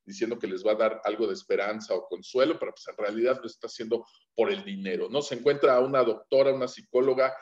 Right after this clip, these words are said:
que se convierte por ahí en su compinche y, y gracias a ello, pues, logra supuestamente adivinar porque le pasa datos de las vidas de, de estas personas prominentes y adineradas de la sociedad, ¿no? Al final vamos a ver que esta psicóloga, pues, es más inteligente que él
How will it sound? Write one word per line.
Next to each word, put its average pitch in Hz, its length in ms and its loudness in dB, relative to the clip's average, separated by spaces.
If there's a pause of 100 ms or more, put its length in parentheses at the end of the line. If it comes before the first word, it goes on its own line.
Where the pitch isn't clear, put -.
(300)
que 98 460 -2
se 98 260 -8
convierte 107 420 -2
por 98 180 -2
ahí 104 200 0
en 113 100 -4
su - 200 -16
compinche 143 800 -4 (600)
y, 107 380 -8
y 107 40 -8
gracias 120 520 4
a 104 80 4
ello, 135 300 6
pues, - 160 -12
logra 113 400 4
supuestamente 113 720 -4
adivinar 98 640 -4
porque - 360 -14
le - 120 -14
pasa 98 360 -4
datos 95 360 -4
de 87 80 -6
las 78 180 -8
vidas 104 360 -2
de, - 180 -6 (260)
de 202 80 2
estas - 240 -6
personas 107 440 -4
prominentes 92 760 -4
y 85 60 2
adineradas 90 600 2
de 87 60 -4
la - 120 -6
sociedad, - 600 -6
¿no? - 160 -4 (240)
Al - 120 0
final 170 240 8
vamos 170 240 8
a 151 40 12
ver 147 160 10
que 151 60 -2
esta 147 160 4
psicóloga, 139 500 6
pues, 120 180 -6
es 123 100 -2
más 123 200 -2
inteligente 101 600 -4
que 101 260 6
él 160 220 4